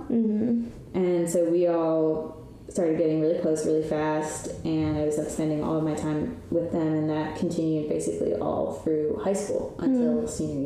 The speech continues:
Speaker 2: year.
Speaker 1: Hmm.
Speaker 2: Um, but one of the girls in that group, Nancy, was, um, like, we were pretty opposite personalities, I would say, but she was someone that really, like, threw a lot of parties and,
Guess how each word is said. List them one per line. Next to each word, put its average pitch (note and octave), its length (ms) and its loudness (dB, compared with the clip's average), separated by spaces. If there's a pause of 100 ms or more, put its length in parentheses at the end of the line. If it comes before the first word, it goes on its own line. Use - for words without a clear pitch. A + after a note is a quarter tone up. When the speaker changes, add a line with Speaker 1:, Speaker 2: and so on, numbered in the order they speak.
Speaker 2:
year. C3 160 -4 (340)
Speaker 1:
Hmm. A3+ 360 2 (120)
Speaker 2:
Um, D#3+ 520 2
but D#3+ 640 0
one F3 260 2
of D#3+ 320 -2
the E3 320 2 (120)
girls E3 300 2
in D#3+ 60 0
that D#3+ 200 -2
group, E3 380 2
Nancy, D#3+ 440 0
was, D3+ 460 0
um, D#3 520 -2 (1300)
like, E3 180 0
we F3 80 4
were D#3+ 80 2
pretty - 260 -2
opposite - 720 -4
personalities, C#3+ 680 -2
I D#3 80 0
would D3 160 0
say, D3+ 180 0
but C#3+ 100 0
she D3 180 -2
was - 100 -2
someone - 240 -2
that - 180 -4
really, - 220 0
like, - 240 0
threw D3+ 180 0
a - 20 2
lot D#3 120 2
of E3+ 100 -2
parties F3 520 2
and, D#3+ 540 0